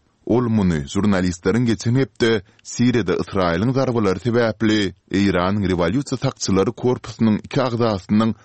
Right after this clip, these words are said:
öldürilmegi bilen bagly beren sowalyna jogap hökmünde aýtdy. Ikinji dekabrda Iranyň habar serişdeleri Siriýada maslahatçy bolup hyzmat eden Iranyň rewolýusiýa sakçylary korpusynyň iki agzasynyň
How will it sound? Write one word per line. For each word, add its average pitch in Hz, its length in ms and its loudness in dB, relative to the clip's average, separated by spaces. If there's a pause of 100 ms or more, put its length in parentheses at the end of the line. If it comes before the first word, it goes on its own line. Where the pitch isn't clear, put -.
(120)
öldürilmegi 101 680 2
bilen 131 220 0
bagly 110 380 0
beren 113 240 0
sowalyna 107 720 0 (200)
jogap 101 440 0
hökmünde 139 460 0 (100)
aýtdy. 95 500 0 (280)
Ikinji 98 400 -2
dekabrda 127 640 0
Iranyň 95 460 0
habar 123 200 -2
serişdeleri 107 840 0 (240)
Siriýada 117 500 0
maslahatçy 92 640 -2
bolup 135 260 0
hyzmat 117 300 0
eden 107 340 0 (220)
Iranyň 98 600 2
rewolýusiýa 95 540 0
sakçylary 107 460 0
korpusynyň 113 720 -2
iki - 260 -4
agzasynyň 110 640 0